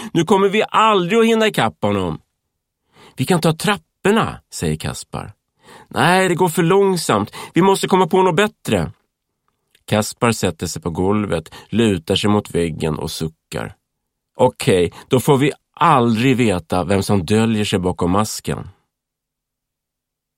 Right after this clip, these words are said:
Kapitel ett. Översnöad svamp.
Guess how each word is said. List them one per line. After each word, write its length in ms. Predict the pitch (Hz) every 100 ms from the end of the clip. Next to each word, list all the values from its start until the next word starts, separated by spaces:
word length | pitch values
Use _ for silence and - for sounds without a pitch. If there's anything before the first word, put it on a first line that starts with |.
| _ _ _ _ _ _ _ _ _ _ _ _ _ _ _ _ _ _ _ -
Kapitel 520 | 113 110 98 - 90
ett. 680 | - 80 _ _ - - - _ _ _ _ -
Översnöad 1000 | 117 87 87 87 85 101 90 92 90 80
svamp. 600 | - 110 73 - _